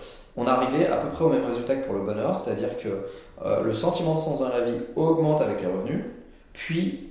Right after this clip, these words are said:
diminue, passé un certain seuil, qui est à peu près, euh, le même, autour de cent, cent vingt mille euros. Et l'explication, c'est, euh, donc en, en, en faisant passer une batterie de tests psychologiques aux gens qui répondent à ces enquêtes, on s'est aperçu que les gens qui avaient des revenus très élevés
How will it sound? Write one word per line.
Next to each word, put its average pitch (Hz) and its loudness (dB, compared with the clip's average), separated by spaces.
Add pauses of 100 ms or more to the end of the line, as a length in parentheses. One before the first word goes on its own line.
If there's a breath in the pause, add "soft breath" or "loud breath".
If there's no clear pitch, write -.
diminue, 147 2
passé - 2
un - -2
certain - -4
seuil, 98 0
qui 107 -2
est 110 4
à 107 2
peu 104 -4
près, 110 2
euh, 101 2
le 101 -2
même, 104 0 (220)
autour 98 -6
de 95 -4
cent, 98 -6
cent 92 -8
vingt 92 -8
mille 95 -8
euros. - -12 (880 loud breath)
Et 143 -2
l'explication, 147 0
c'est, 131 0
euh, 98 2
donc - -10
en, - -8
en, - -2
en - -6
faisant 113 -4
passer 110 0
une 98 -2
batterie 110 0
de 113 -2
tests 110 -6
psychologiques 113 -4
aux 95 -8
gens 104 -6
qui - -12
répondent 98 -6
à - -6
ces 90 -12
enquêtes, - -4 (280 loud breath)
on - -18
s'est - 2
aperçu 95 2
que - -6
les 101 0
gens - -2
qui - -10
avaient 95 -6
des 101 -4
revenus 107 -4
très 101 -6
élevés 104 -4